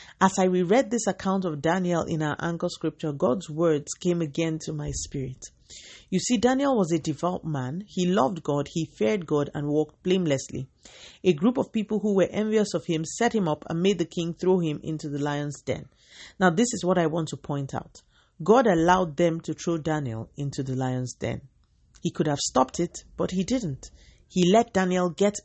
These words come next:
into that den. Now, lions, male lions especially, can kill their prey in less than five minutes. Yet Daniel stayed in that den overnight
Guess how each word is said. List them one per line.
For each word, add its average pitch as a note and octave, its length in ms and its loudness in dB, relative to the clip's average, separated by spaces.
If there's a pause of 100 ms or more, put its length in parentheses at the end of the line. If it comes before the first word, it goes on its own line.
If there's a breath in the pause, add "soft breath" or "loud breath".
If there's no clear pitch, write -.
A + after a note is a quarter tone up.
(100)
into A3+ 580 0
that E3+ 220 2
den. B2 260 -4 (760 loud breath)
Now, F3+ 140 6
lions, F3+ 640 4
male A3 320 6
lions F#3+ 320 0
especially, E3 520 -4
can D#3+ 280 -6 (100)
kill A3+ 200 0
their E3 160 2
prey D3+ 480 2
in D#3 160 0
less D#3+ 240 -2
than D#3 160 -4
five D#3 320 -4
minutes. - 480 -8 (500 loud breath)
Yet E3+ 260 4
Daniel F#3+ 380 4
stayed G3 380 0
in D#3 140 -2
that E3+ 200 0
den E3 260 0
overnight D#3+ 680 0